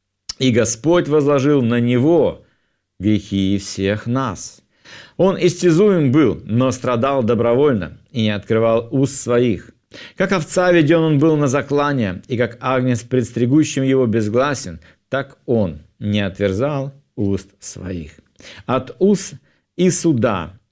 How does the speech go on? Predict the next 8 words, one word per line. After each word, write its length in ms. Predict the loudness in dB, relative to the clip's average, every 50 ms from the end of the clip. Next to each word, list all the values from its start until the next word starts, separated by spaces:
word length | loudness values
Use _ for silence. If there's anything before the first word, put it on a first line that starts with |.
| _
он 240 | -2 0 0 2 2
был 160 | 2 2 2
взят, 400 | 2 0 0 0 -2 -2 -4 -10 -18 _ _ _ _
но 200 | -4 0 2 4
род 300 | 4 4 4 2 0 0
его 220 | -2 -2 -2 -2 -6
кто 360 | -10 -4 -2 0 2 2 2
изъяснит? 600 | 0 0 -2 -4 -4 -4 -6 -6 -6 -6 -10